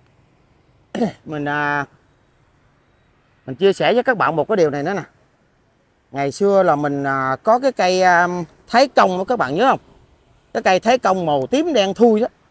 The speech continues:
Thì, à, nó ra nó màu tím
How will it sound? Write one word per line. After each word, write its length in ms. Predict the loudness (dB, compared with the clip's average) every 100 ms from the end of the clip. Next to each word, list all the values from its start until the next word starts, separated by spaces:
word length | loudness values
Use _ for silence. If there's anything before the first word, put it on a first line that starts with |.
| _ _ _ _ _ _ _ _ _ _ _ _ _ _ _ _ _ _ _ -4
Thì, 200 | -2 0
à, 300 | 2 0 -2
nó 120 | 0
ra 260 | 0 0
nó 80 | 0
màu 180 | -2 -2
tím 220 | 0 0